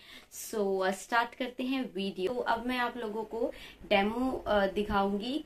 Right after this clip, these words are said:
कि sheet मास्क work करता भी है कि नहीं। So, इसमें ना आपके cut दे रखे हैं, तो उसी से आप लोगों को इसे remove करना है। ओएमजी, इतना serum,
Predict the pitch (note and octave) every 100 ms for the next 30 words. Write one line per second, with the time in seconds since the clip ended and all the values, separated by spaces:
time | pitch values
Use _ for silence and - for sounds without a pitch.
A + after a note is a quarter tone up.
0 | - A#3+ A#3 - G3+ A3+ A3 G#3+ A3+ -
1 | G3 G#3 G#3 F#3+ F3+ - F#3 G3+ G#3 G3+
2 | F3 E3+ - G3+ F#3 E3+ D#3+ F#3 - -
3 | - - - - - - A3 A3 A3+ -
4 | - - A#3+ A#3+ A#3+ D#4+ G#4 - - _
5 | - G3+ G3+ - C4+ - A3+ A3 G#3 F#3
6 | F3 - F#3 B3+ - - - - - G3
7 | F#3+ F#3 - - - - - - - -
8 | G3+ A3 G#3 A3+ G#3 G3 F#3+ F#3+ G#3 G3+
9 | G#3 F#3+ E3+ E3+ - E3+ E3 E3+ A#3+ -
10 | - - - - - - - - - -
11 | - - - - - - - - - _
12 | - - _ - - _ _ - _ _
13 | - - A3+ A#3+ C4+ B3+ - A#3+ C4+ -
14 | B3+ C4+ - A#3+ B3 C#4+